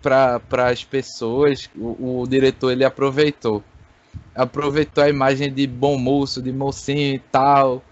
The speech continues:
Ele só é um bom moço que ele é contraditório ali naquele momento, mas que você vê que no filme todo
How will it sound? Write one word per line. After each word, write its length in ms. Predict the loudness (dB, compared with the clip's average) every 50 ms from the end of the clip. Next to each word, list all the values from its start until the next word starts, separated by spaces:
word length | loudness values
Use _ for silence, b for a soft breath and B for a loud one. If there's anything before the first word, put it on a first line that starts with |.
| b b b b b -8
Ele 160 | -6 -4 -4
só 200 | -2 2 2 2
é 40 | 2
um 100 | 2 0
bom 200 | 0 0 0 0
moço 320 | 2 2 2 2 2 0
que 100 | 0 0
ele 160 | 2 2 4 4
é 260 | 4 4 4 2 0 -4 -18 -12
contraditório 760 | -8 -6 -4 0 2 2 2 2 0 0 2 4 4 6 6 6
ali 140 | 4 2
naquele 300 | 0 -2 -2 -4 -4 -6
momento, 600 | -4 -4 -4 -2 -2 -2 -4 -4 -6 -8 -10 -14 -14 _ b b b b b b
mas 340 | 2 4 4 4 2 0
que 420 | -4 -4 -2 0 0 0 0 -2 -4 _ _ _ _ _ _ _ _ _ _ _ -10
você 360 | -6 -6 -4 -2 0 0 0
vê 220 | 2 4 4 2 2
que 420 | 0 -4 -4 -4 -2 -2 -4 -4 -6
no 220 | -4 -2 -2 -2
filme 460 | -4 -6 -6 -4 -2 0 0 0 0 -2
todo 680 | -4 _ 2 4 4 4 4 4 2 2 0 0